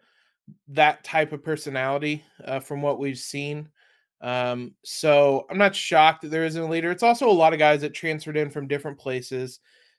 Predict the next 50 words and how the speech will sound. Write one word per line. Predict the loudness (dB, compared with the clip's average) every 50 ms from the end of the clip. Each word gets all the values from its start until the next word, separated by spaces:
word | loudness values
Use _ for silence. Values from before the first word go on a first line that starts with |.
| _
It's | -2 0
not | 2 2 2
a |
group | 2 0 -2 -2 -2
that's | -4 -6 -6 -6 -8
been | -2 0 0 0 0 -2
together | -4 -2 2 4 4 4 4 2 0
a | 0
lot, | 0 2 2 2 2 0 -2 -6
so | -6 -4
everybody | -2 0 2 2 2 4 2
is | 2 0 -4 -8 -14 -16 -18 _
kind | -10 -8 -8
of | -8 -6
feeling | -6 -6 -4 -4 -2 -2
out | -2 -2 -2
their | -2 -4
roles | -2 0 0 2 0 0 -2 -4
within | -8 -10 -8 -8 -8
the | -8 -8
team. | -10 -10 -10 -10 -8 -8 -8 -8 -10 -12 _ _ _ _ _ _ _ _ _ _ -8
Um, | -6 -4 -2 -2 -4 -6 -8 -10 -16 _ _ _ _
it's | 0
not | 0 0 0
surprising. | -2 -8 -4 2 4 4 4 4 2 -2 -4 -4
It's, | -6 -6 -10 -12 -10
and | -8 -8 -6 -6 -2
as | 0 0 0 0 -2 -4
Woodson | -4 -2 -2 -4 -4 -6 -12 -10
said, | -6 -4 -4 -4
it's | -6 -6
not | -4 -4 -2 -2
an | -4
indictment | -4 -2 0 0 0 0 -2 -6 -8 -6
or | -4 -4
anything. | -4 -4 -6 -6 -6 -6 -6 -6 -6
It | -8
was | -8 -8
just | -8 -8 -8 -8 -6
an | -6
interesting | -4 -2 -2 -2 -4 -4 -6 -16 -18
quote | -14 _ -8 -6 -6 -6 -6 -4
I, | -2 0 0 0 0 -4 -6 -8 _ _ _ _ _ _ _ _ _ _ -6
uh, | -4 -2 -2 -4 -6
saw | -10 -10 -4 0 2 2 4 4 4 2 2 0
and | -2 -4 -8 -10 -12 -14 -18 _ _ _
kind | -8 -6 -4
of | -4
an | -4 -6 -6 -8 -8
interesting | -6 -4 -2 0 0 0 0 0 -2 -8 -6 -6 -4 -4 -6 -8 -10 -10 -12 -14 -16